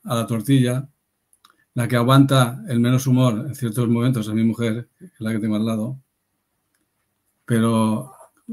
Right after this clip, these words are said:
con, normalmente me gusta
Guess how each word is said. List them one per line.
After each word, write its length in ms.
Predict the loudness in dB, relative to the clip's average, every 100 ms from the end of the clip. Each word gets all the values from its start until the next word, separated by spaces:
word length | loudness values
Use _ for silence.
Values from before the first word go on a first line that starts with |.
| -6
con, 640 | -2 0 0 -2 -6 -10 _ _
normalmente 520 | -4 2 4 6 6 6
me 100 | 6
gusta 580 | 4 2 0 0 -4